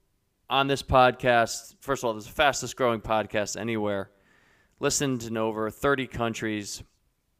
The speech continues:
Uh, the last podcast we did blew it, blew everything up. It was the highest listened to podcast. I appreciate everybody taking time out of the day. I think everyone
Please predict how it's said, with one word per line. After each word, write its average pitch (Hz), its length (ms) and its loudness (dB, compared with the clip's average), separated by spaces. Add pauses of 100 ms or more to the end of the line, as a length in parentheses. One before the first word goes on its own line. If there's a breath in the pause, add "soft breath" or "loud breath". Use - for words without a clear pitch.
(300)
Uh, 104 380 -2
the 95 100 -14
last 123 340 2
podcast 123 580 2
we 120 120 -4
did 107 380 -2
blew 120 320 0
it, 127 160 -6
blew 139 280 -4
everything 113 360 0
up. 107 400 -4
It - 60 -16
was 110 140 -10
the 98 140 -2
highest 113 460 0
listened 110 360 -6
to 104 260 -4
podcast. 107 760 0 (680 soft breath)
I - 100 -14
appreciate 127 560 2
everybody 120 540 0
taking 113 360 -6
time 113 320 -2
out 104 100 0
of 101 80 -8
the 104 80 -4
day. 107 480 0 (580 soft breath)
I 104 100 -6
think 117 180 -4
everyone 117 680 0